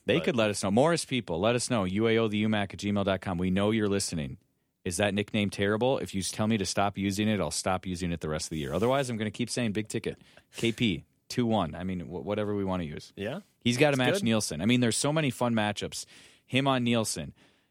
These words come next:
Speaker 1: Dak on Bangu. Uh, you look at the two guards for
Speaker 2: Bangu,
Speaker 1: these teams,
Speaker 2: player of
Speaker 1: Blake,
Speaker 2: the
Speaker 1: Blake
Speaker 2: week, by
Speaker 1: Munson
Speaker 2: the
Speaker 1: and
Speaker 2: way.
Speaker 1: Jax Madsen. Yep.
Speaker 2: Player of the week. He's
Speaker 1: Yep.
Speaker 2: been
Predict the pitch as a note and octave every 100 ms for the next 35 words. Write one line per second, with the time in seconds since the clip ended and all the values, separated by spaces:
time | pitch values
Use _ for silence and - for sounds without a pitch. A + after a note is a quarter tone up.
0 | - A2+ A#2+ B2+ B2 A#2 G#2+ G#2+ A2 G2+
1 | D#2+ D#2+ E2 - F2 F2 F2 E2+ F#2 G2+
2 | A2 G#2 - B2+ A#2+ A2+ A2+ G#2+ G2+ A2
3 | A2 A2+ A2+ G#2+ G#2 A#2 C3+ A#2 B2+ C3
4 | A#2 C3+ B2 A2 G2 A2+ A2+ - A2+ G#2+
5 | F2 D#2+ - A#2+ - G2+ F#2+ G2 G2 F#2+
6 | - G2+ G#2 G2+ F2+